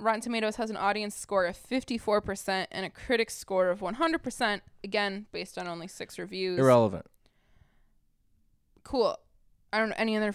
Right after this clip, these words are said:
Speaker 1: information about the box office.
Speaker 2: What, okay, what else did we miss?
Speaker 1: We also missed East Lynne, directed by Frank Lloyd, um, produ-, uh, produced by Fox.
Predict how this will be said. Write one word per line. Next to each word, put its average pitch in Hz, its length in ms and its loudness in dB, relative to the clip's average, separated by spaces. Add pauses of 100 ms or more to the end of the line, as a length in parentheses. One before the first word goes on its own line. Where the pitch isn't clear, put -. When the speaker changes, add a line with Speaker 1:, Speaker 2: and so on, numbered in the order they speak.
(140)
Speaker 1:
information 185 500 -8
about - 200 -6
the - 60 -16
box - 220 -12
office. - 240 -8
Speaker 2:
What, - 100 0 (260)
okay, 285 260 0 (140)
what 135 200 4
else 160 260 2
did 117 120 -2
we 104 80 2
miss? 98 320 -6 (520)
Speaker 1:
We 294 120 -4
also 370 380 -2
missed 190 760 -6 (200)
East 294 440 -2
Lynne, 202 600 -2 (1040)
directed 214 320 -2
by 202 120 2
Frank 202 460 -6
Lloyd, 202 480 -2 (540)
um, 190 380 -6 (480)
produ-, 208 200 -10 (180)
uh, - 160 -2
produced 196 280 -10
by 214 100 -2
Fox. - 560 -6